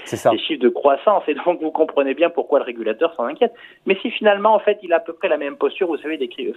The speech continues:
Speaker 2: vis-à-vis des crypto-monnaies, hein. Et, et c'est logique, le régulateur, il, il commence à s'intéresser véritablement à un marché lorsqu'il ne devient plus anecdotique. Hein, et lorsqu'il se démocratise, lorsque les sommes en jeu, euh, peuvent devenir systémiques,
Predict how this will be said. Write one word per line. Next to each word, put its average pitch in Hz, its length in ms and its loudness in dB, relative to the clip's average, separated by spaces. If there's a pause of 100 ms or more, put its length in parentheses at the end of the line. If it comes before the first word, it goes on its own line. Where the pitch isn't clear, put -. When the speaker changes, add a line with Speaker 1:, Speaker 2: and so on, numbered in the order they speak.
Speaker 2:
vis-à-vis 131 360 -2
des 143 100 -2
crypto-monnaies, 160 540 0
hein. 165 120 -6 (420)
Et, - 180 0
et 120 80 0
c'est 143 60 4
logique, 165 360 2
le 131 80 0
régulateur, 135 520 2
il, 143 120 -2 (180)
il 151 100 -14
commence 190 440 4
à 147 100 -2
s'intéresser 143 540 -4
véritablement 120 600 -2
à 107 40 -2
un 104 60 -6
marché 180 500 -4 (360)
lorsqu'il 147 600 0
ne 135 80 -6
devient 139 320 -2
plus 175 120 0
anecdotique. 156 600 -2 (880)
Hein, 127 80 0
et 131 160 2
lorsqu'il 143 340 0
se - 120 -10
démocratise, 113 600 -2
lorsque 139 240 0
les 202 160 -4 (120)
sommes 190 180 4
en 170 140 0
jeu, 143 280 -2 (340)
euh, 208 60 0
peuvent 240 300 -4
devenir 156 320 -2
systémiques, - 580 -10